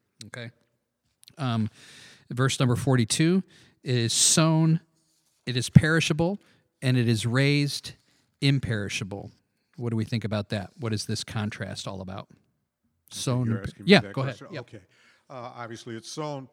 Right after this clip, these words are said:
Speaker 2: perishable, meaning, uh, these human frail bodies die.
Speaker 1: Yep.
Speaker 2: They get sick and they die. But when it is transformed in the resurrection, it will be a new body. It will be the, the,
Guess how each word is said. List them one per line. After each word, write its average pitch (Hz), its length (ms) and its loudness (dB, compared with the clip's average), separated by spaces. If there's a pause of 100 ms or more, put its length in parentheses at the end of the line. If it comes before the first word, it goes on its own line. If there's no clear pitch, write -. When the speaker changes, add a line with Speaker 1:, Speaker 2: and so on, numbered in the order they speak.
Speaker 2:
perishable, 123 640 -10
meaning, 113 500 -14 (460)
uh, 107 340 -10
these 110 300 -12
human 139 440 -14
frail 131 380 -10
bodies 107 640 -12 (420)
die. 143 220 -20 (640)
Speaker 1:
Yep. 120 100 -8
Speaker 2:
They 98 60 -16
get 110 180 -14
sick 117 260 -16
and 107 120 -18
they 101 140 -16
die. 113 380 -16 (560)
But 113 320 -12
when 117 180 -12
it 113 140 -12
is 107 220 -16
transformed 139 920 -14 (220)
in 127 160 -18
the 123 100 -18
resurrection, 104 880 -16 (420)
it 131 240 -14
will 117 200 -16
be 113 440 -12
a 110 180 -14
new 117 300 -10
body. 101 440 -14
It 127 140 -16
will 127 140 -16
be 120 400 -16 (480)
the, 143 160 -20 (100)
the, 123 380 -20